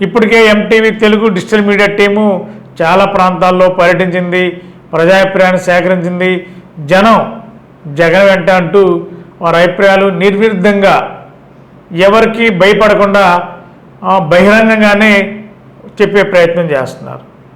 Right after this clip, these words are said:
మరి ఈ క్రమంలో మరి అదే కాకుండా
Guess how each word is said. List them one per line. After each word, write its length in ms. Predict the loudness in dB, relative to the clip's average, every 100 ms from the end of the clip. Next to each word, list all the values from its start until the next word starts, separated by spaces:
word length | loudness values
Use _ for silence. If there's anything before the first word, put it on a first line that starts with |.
| -20 -20 -20 -20 -20 -10 -4
మరి 140 | 0
ఈ 120 | 0 0
క్రమంలో 760 | 0 2 2 4 4 2 -2 -12 -20 -10 -2
మరి 160 | 0 0
అదే 280 | 0 2 4
కాకుండా 720 | 4 2 2 2 2 2 -2